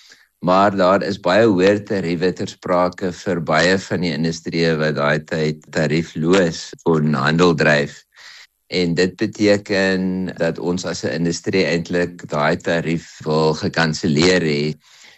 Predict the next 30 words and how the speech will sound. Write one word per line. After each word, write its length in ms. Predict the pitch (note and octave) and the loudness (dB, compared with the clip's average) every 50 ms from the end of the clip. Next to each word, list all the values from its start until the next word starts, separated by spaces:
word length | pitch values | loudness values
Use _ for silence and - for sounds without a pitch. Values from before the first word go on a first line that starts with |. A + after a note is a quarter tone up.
| _ _ | _ _
En 480 | - - E2 D#2+ D#2+ D#2+ D#2+ D#2+ D#2 D#2 | -6 -2 0 0 2 2 0 0 -2 -2
terwyl 280 | - E2 D#2 E2 E2+ | -2 0 2 2 2
die 80 | F2 E2+ | 2 2
minister 560 | E2 E2+ E2+ E2+ F2 F2+ - - - F2+ E2 | 2 2 2 2 0 0 -2 -2 0 2 2
natuurlik 440 | E2 D#2+ D#2+ - F2 D#2+ E2 E2 D2+ | 2 0 0 0 0 0 0 0 0
dit 100 | - - | 0 -2
moeilik 300 | D2 D2 D#2 D#2+ F2 E2+ | 0 0 2 2 0 0
vind 320 | - - F2 E2 E2 - | -2 -2 -2 -2 -2 -4
om 120 | - C#2 C#2+ | -4 -4 -2
die 120 | C#2+ D2 | -2 -2
Amerikaners 680 | D2+ C#2+ C#2+ D2 D2 D2+ - - E2 E2 D#2+ D#2+ D#2+ - | 0 0 0 0 0 -2 -2 0 0 0 0 0 -2 -4
kwaad 280 | - - F2 E2 D#2+ D#2+ | -2 0 0 0 0 -2
te 80 | - | -4
maak 340 | D#2 D#2 D2+ D2 C#2+ C#2+ C#2 - | -4 -2 -2 -2 -2 -4 -6 -6
deur 140 | C2 C2 | -6 -4
hierdie 260 | C2+ C2+ C#2 C#2 D#2 D2+ | -4 -4 -4 -4 -6 -4
tarief 460 | - E2 D2+ C#2 D#2 E2 E2 - - | -2 -2 -2 0 -2 -4 -4 -4 -6
nou 120 | E2 E2 | -4 -2
nog 180 | D#2 D#2 E2 E2+ | -2 -2 -2 -2
ook 260 | - D#2+ E2+ D#2+ - | -2 -2 -2 -4 -4
aan 180 | - D2 D2 D2 | -4 -4 -4 -4
te 120 | - D2 | -4 -8
spreek. 400 | C#2+ - - - C2+ C2 C2 - | -10 -10 -6 -4 -4 -4 -4 -4
So 120 | - - - | -6 -6 -6
ons 160 | - E2+ - | -6 -8 -8
kry 200 | - - G#2+ G#2+ | -2 0 0 0
se 140 | G#2+ - C3+ | 2 0 -2
bietjie 240 | G#2 G#2 G2+ - G#2 | -2 -2 -4 -4 -8
swaarde 580 | - - G#2+ G2+ G#2 G#2 G#2+ G#2+ G#2 A2 G#2 G2+ | -4 0 2 4 4 4 2 2 0 -2 -2 0
daar, 420 | F2+ F2 F2+ G2+ B2+ D#3 F3+ | 2 2 4 4 2 0 -2